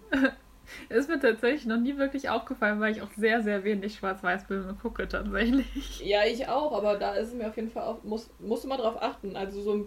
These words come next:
Speaker 2: nicht, nicht komplett, ist jetzt nicht so geistermäßig, aber so ein bisschen durch die Ablichtung wahrscheinlich irgendwie oder so.
Speaker 1: Ja, das kann sein.
Speaker 2: Also, ja, irgendwie ganz witzig.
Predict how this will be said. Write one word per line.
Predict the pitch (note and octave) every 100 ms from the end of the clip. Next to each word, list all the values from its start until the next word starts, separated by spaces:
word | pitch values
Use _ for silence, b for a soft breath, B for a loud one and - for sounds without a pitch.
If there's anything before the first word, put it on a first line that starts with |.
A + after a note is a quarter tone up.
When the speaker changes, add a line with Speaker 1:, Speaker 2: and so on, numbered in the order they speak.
| -
Speaker 2:
nicht, | F3+ G#3 -
nicht | A3 A#3+
komplett, | C4+ G#3 G#3+ C4
ist | A#3
jetzt | G3 G3
nicht | G3
so | F#3
geistermäßig, | F3+ F#3 B3+ B3+ B3 B3 A#3+ A3+ -
aber | G3+
so | G3+
ein | G3+
bisschen | G3+ A3+ - C4 B3 B3 B B B B B
durch | G3+ G3+
die | -
Ablichtung | A3 B3 G#3+ - F#3
wahrscheinlich | G3 G3+ F#3+ G3 F#3+
irgendwie | F#3+ G3+ G#3 G#3
oder | G#3 G#3
so. | G#3
Speaker 1:
Ja, | A3 A3
das | A3
kann | - G#3+ G#3+
sein. | G#3 G3+ G3+ G#3 -
Speaker 2:
Also, | G3+ G3 G3 F#3+ G3 G3 - - - - - - -
ja, | G3 G3 - - - - - - -
irgendwie | F#3+ G3 G3+ G3+ G3+ G#3 - - - - - - - -
ganz | F3+ F3+ -
witzig. | - - F3